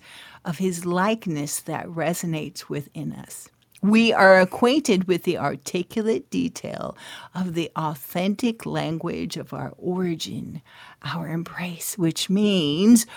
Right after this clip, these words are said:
we are adjusted and ready, prepared. I love what he says here,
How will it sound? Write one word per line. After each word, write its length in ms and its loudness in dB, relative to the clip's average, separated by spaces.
we 160 10
are 120 12
adjusted 720 2
and 240 10
ready, 400 6
prepared. 1200 6
I 120 0
love 440 2
what 300 0
he 220 -8
says 460 -4
here, 340 -6